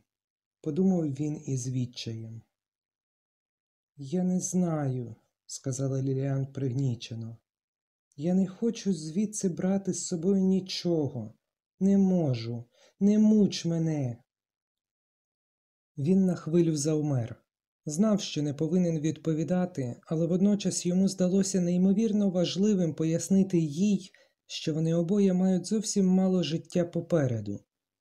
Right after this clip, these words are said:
І той час, яким досі так гордувала, колись буде найдорожчим,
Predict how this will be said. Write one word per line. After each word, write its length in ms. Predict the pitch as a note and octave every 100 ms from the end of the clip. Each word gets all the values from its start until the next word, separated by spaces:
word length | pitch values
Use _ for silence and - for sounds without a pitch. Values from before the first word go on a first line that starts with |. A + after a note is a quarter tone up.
| _
І 80 | -
той 240 | C#3 D#3 D3+
час, 500 | - F#3+ F#3 - - _ _
яким 400 | D3+ C#3+ G3+ G3
досі 360 | F#3+ A3 G3+ F#3
так 220 | F#3+ F#3
гордувала, 1000 | D3 E3 E3 C#3+ E3 D3 F#3+ F3+ B2 A2+ - _ _ -
колись 380 | F3+ F#3+ F3+
буде 260 | - F3 F3
найдорожчим, 1000 | E3+ E3+ D#3 E3+ F3 E3 C3 - A#2+